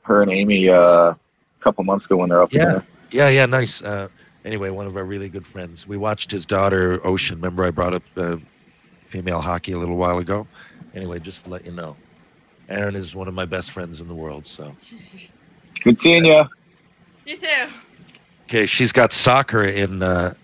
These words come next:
Speaker 2: in an hour, Penny
Speaker 1: Oh.
Speaker 2: Lane. They built, I tell you this, Ash,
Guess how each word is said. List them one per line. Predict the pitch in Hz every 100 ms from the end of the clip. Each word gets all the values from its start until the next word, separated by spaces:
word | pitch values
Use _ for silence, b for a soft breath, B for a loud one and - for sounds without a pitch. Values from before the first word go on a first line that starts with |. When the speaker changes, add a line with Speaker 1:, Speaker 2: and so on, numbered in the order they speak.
| _ -
Speaker 2:
in | 92
an | 92
hour, | 90 90 101
Penny | - 101
Speaker 1:
Oh. | 98
Speaker 2:
Lane. | 98 101 107 - _ _ b b b b b b b -
They | 120
built, | 110 170 180 165
I | 151
tell | 180 185
you | 180
this, | 190 -
Ash, | 135 180 -